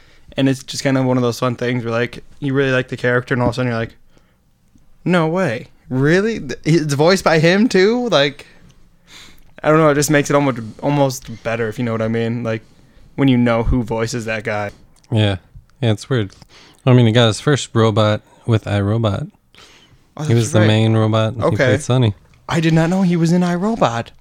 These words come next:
Speaker 2: Yeah, he did all the motion cap for it, too. I remember watching a thing
Speaker 1: Really?
Speaker 2: about how they, he had to, like,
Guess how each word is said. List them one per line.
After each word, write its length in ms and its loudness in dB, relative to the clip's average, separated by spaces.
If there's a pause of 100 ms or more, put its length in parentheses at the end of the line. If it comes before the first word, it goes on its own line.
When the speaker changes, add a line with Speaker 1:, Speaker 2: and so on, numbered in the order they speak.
(520)
Speaker 2:
Yeah, 140 0
he 240 2
did 220 0
all 140 2
the 100 2
motion 400 -4
cap 260 -8
for 240 -10
it, 100 -14
too. 140 -8
I 60 -6
remember 320 0
watching 400 0
a 20 0
thing 60 0
Speaker 1:
Really? 560 4
Speaker 2:
about 60 -10 (340)
how 180 0
they, 240 -2
he 160 -2
had 140 2
to, 80 -4
like, 280 -4